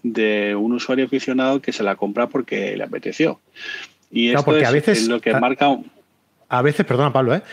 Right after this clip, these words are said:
Speaker 2: A veces confundimos un poco ese, esos términos, ¿no? Eh, no acabamos de entender por qué una cámara, eh, es de una forma determinada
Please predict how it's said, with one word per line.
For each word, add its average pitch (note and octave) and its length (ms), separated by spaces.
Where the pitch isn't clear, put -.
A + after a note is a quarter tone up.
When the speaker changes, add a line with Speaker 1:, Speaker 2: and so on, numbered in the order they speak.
Speaker 2:
A A2+ 100
veces C#3 200
confundimos F3+ 500
un F#3+ 100
poco D#3+ 340
ese, C#3+ 280
esos C#3 240
términos, A#2+ 400
¿no? C#3 220
Eh, B2+ 380
no B2+ 180
acabamos F#3 300
de F3+ 80
entender D#3+ 480
por - 180
qué C#3+ 200
una E3+ 280
cámara, B2+ 520
eh, A#2 540
es D3+ 280
de C3+ 100
una C#3+ 180
forma D3+ 300
determinada D#3 720